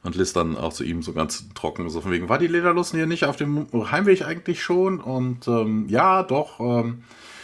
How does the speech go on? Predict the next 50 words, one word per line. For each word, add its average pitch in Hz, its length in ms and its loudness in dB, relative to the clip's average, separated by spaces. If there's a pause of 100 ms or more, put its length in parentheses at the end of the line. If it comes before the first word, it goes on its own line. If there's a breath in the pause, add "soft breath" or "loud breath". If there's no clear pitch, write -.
(180 loud breath)
ne, 117 220 4
ich 104 160 -4
werd 101 240 0
auf 87 220 -2
jeden 92 120 -2
Fall, 87 320 2
aber, 82 380 0
ne, 101 240 -4
sie 98 160 -12
sollte 90 220 2
es - 100 -4
auf 87 80 -4
jeden 87 140 -2
Fall 82 140 -4
wissen, 87 200 -4
dass 80 120 -4
das 85 140 -4
Pentagon 85 400 0
hier 90 140 2
ein 78 140 -2
riesen, 135 560 2 (360 loud breath)
riesen, 101 680 2
äh, 87 280 2
Interesse 95 460 2
an 85 100 -4
dieser 82 380 -2
Vakuumtechnologie 92 1200 -2
haben 98 460 2
wollen 90 320 -2
würde." 165 360 4 (140)
Ja, 95 180 4
aber 90 160 2
das 85 140 -2
Pentagon 87 340 0
macht 78 220 -4
halt 82 120 -2
hier 87 140 -4
die 78 200 -4
Entscheidung 80 420 -4
nicht, 80 120 -10
sagt 78 200 -8
dann 73 80 -6
Liz. 78 180 -10
"Ja, 185 220 2
ich - 120 -4
kann 147 140 0
dich 135 120 -4
hier 123 100 6
nicht 110 180 0
überstimmen, 117 400 2